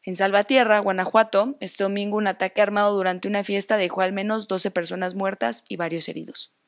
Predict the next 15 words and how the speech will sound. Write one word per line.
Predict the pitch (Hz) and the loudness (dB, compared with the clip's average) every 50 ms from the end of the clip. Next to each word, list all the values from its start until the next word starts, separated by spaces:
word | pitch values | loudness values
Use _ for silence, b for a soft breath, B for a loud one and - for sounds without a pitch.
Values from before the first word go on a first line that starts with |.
| B B B B B B B B | B B B B B B B B
La | 170 | -4
Fiscalía | 160 165 - - 190 190 196 190 | -2 0 0 2 4 4 2 2
General | 196 208 196 190 185 185 190 | 2 0 2 2 2 2 2
de | 185 190 | 0 -4
Justicia | - - 175 - - 190 - - 180 | -6 -8 -10 -8 -4 -2 -2 0 0
del | 175 175 170 | 0 0 -2
Estado | 170 - - 196 190 190 208 247 254 | -4 -2 0 2 2 2 2 0 -2
confirmó | - - 170 - 175 170 170 175 180 | -4 -6 -6 -4 -4 -4 -2 0 0
el | 180 180 | 0 2
saldo | 180 - 190 185 190 202 226 | 2 2 2 0 0 -2 -2
y | |
desplegó | 214 196 180 - - 190 180 175 185 | -2 -2 -2 -4 -2 -2 -2 -2 -2
una | 190 202 202 196 | -2 -2 0 0
célula | - - 196 196 190 185 | 0 -2 -2 -4 -4 -4
especializada | 185 180 - - 170 - 180 175 185 185 180 - 190 196 196 208 220 | -2 -4 -4 -4 -4 -2 -2 -4 -4 -2 -2 0 0 2 2 0 0